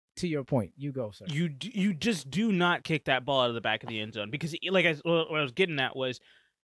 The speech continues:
Speaker 2: if you kick that ball and you, and it hits the ground, that's at l-, you, like you were saying, that's at least six seconds off the clock. That's gonna bring it down to seven or, or, or, or, or to six seconds left on the clock. Even if they catch it, that brings it down to eight seconds left on the clock.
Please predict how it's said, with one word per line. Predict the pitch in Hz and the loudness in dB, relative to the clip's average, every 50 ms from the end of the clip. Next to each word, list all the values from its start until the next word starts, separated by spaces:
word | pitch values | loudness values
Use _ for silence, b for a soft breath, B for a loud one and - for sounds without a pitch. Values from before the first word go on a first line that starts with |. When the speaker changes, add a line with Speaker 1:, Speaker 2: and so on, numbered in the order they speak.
| _ _ _ - | _ _ _ -4
Speaker 2:
if | 160 135 120 | -4 -2 0
you | 139 190 202 | 0 -2 0
kick | - - 220 220 - | 2 2 2 4 4
that | 214 185 151 143 | 4 2 2 2
ball | 131 175 170 160 151 - | 4 4 6 6 4 2
and | - 139 131 135 | 0 -4 -4 -2
you, | 151 156 151 135 - - | -2 -2 -2 -2 -4 0
and | - 151 151 | 0 2 4
it | 170 - - | 2 2 2
hits | - 180 185 - - | 2 2 2 2 0
the | - 165 | -4 -2
ground, | 151 151 123 120 117 120 120 - _ _ _ _ _ _ _ - | 0 2 2 2 2 0 -2 -8 _ _ _ _ _ _ _ 4
that's | 156 165 165 - - - - | 6 6 6 4 -2 -4 -4
at | 139 - - - | -4 -4 -4 -8
l-, | 151 160 131 | -10 -10 -8
you, | 151 160 165 160 160 | -8 -8 -8 -4 -2
like | 165 151 127 | -2 0 0
you | 147 147 | 2 0
were | 143 | 2
saying, | 135 - 151 135 127 | 2 4 4 6 6
that's | 127 127 151 | 6 4 2
at | - 143 | 0 0
least | 156 185 190 - - | 2 2 2 2 2
six | - 165 - - | 0 -2 0 2
seconds | - 135 127 - 127 - 131 | 2 2 2 2 -2 -2 -2
off | 110 - - | -2 -4 -6
the | 123 | -10
clock. | - - 143 117 117 - | -4 0 2 2 2 2
That's | - 135 131 - - | 2 0 0 0 -2
gonna | - 156 147 135 | -2 -2 0 0
bring | 127 147 139 | 0 0 0
it | 131 120 | 0 0
down | 110 127 120 117 | 2 2 0 0
to | 107 | -2
seven | - - - 127 120 117 127 120 120 | -4 0 2 2 2 2 0 -4 -4
or, | 113 107 104 104 - | -2 -4 -4 -4 -4
or, | - 123 117 113 110 107 - | -4 -4 -2 -4 -6 -6 -6
or, | 117 113 110 - - | -8 -8 -8 -6 -6
or, | 127 117 113 - | -6 -6 -4 0
or | 143 135 117 | 0 0 0
to | 113 110 107 107 | 0 -2 -4 -6
six | - - - 170 147 - | -6 0 0 0 0 2
seconds | - 170 143 - 135 120 - | 2 2 2 2 2 -8 -6
left | 131 117 - 127 | -6 -6 -6 -6
on | 113 | -10
the | 110 | -10
clock. | - - 117 95 95 _ _ _ _ _ _ _ _ _ _ _ _ _ _ _ _ _ - | -6 -6 -6 -6 -6 _ _ _ _ _ _ _ _ _ _ _ _ _ _ _ _ _ -2
Even | - 240 262 240 214 | 2 2 2 4 2
if | 180 147 | -2 -2
they | - 127 110 - - | -2 -6 -6 -4 -2
catch | - - 294 285 - | 2 2 2 2 2
it, | 156 123 - _ _ _ _ _ _ - | -4 -4 -6 _ _ _ _ _ _ 4
that | 180 220 - 202 | 4 4 4 4
brings | 196 220 202 165 165 | 0 0 0 0 -2
it | 160 147 | 0 2
down | 170 175 160 151 | 2 2 2 2
to | - - | 0 2
eight | 190 247 - - | 2 0 0 0
seconds | - 170 147 - 123 104 - | 0 0 0 0 -2 -8 -8
left | 117 104 - | -8 -8 -8
on | 110 98 | -10 -12
the | 101 - | -12 -12
clock. | - - - - - | -12 -12 -14 -14 -16